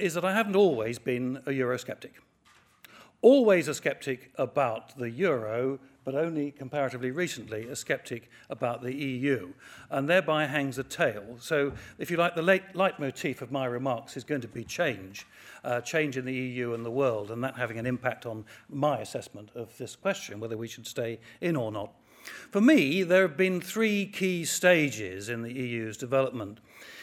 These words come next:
The first was the expansion to the east. Now, I'm not going to say this was a bad thing. In fact, I think it was a very good thing, uh, and after all, it was something that Britain supported very strongly. The error wasn't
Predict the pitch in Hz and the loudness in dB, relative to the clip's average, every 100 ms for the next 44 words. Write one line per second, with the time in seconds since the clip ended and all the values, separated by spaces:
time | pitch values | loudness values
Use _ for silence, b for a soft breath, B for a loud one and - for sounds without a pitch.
0 | B - 143 247 175 180 - 175 135 165 | B -4 6 8 8 6 0 -2 0 -2
1 | 165 - 190 185 156 165 156 - 156 143 | -2 0 0 0 -2 -6 -6 -4 -2 0
2 | 143 143 - _ 247 202 123 - - - | 0 -2 -8 _ 2 2 2 -2 -4 -10
3 | - _ _ B B B B B B 175 | -12 _ _ B B B B B B 2
4 | 180 170 175 170 269 - 180 147 135 151 | 2 2 2 4 4 4 2 2 2 4
5 | 156 151 156 147 143 113 - 98 107 _ | 4 0 -4 2 4 2 -6 -12 -12 _
6 | _ - 143 262 - 127 151 165 151 175 | _ -2 2 2 2 0 0 -2 0 0
7 | 160 180 - - 117 - B B B B | 4 4 2 -2 -12 -16 B B B B
8 | - 127 120 139 139 131 123 131 139 131 | -2 0 2 0 0 -2 -4 -4 -2 -2
9 | 123 127 175 - 117 - 143 123 - 120 | -4 -2 -4 -2 -8 -6 -4 -4 -6 -6
10 | 131 120 110 - 151 127 110 123 - _ | -4 -4 -6 -4 -2 -2 -4 -10 -14 _
11 | B B B B - 180 269 277 190 220 | B B B B -2 6 8 8 8 4
12 | 175 165 - | 2 -2 -6